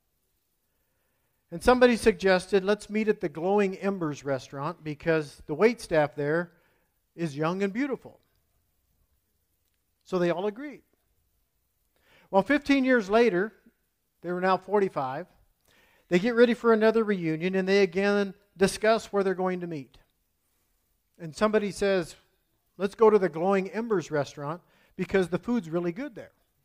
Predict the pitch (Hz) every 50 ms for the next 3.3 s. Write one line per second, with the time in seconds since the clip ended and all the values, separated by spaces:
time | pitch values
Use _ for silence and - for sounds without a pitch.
0 | _ _ _ _ _ _ _ _ _ _ _ _ _ _ _ _ _ _ _ _
1 | _ _ _ _ _ _ _ _ _ _ _ _ _ _ _ _ _ _ _ _
2 | _ _ _ _ _ _ _ _ _ _ _ _ _ 127 131 143 139 143 151 160
3 | 156 160 214 240 214 -